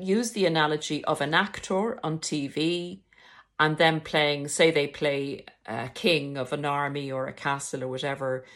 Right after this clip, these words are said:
and they're playing in character that they're maybe a very evil or, you know, warlike.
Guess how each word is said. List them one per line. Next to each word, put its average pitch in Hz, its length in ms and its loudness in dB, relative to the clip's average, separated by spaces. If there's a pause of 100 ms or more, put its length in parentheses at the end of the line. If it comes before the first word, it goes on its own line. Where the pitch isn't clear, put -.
(140)
and 151 140 0
they're 151 120 6
playing 151 440 4
in 160 160 0
character 143 520 -4
that 135 220 -10
they're 135 300 -4 (280)
maybe 151 260 2
a 139 60 2
very 139 280 2 (340)
evil 156 440 2
or, 131 460 0 (220)
you 160 100 0
know, 147 200 2
warlike. 151 920 4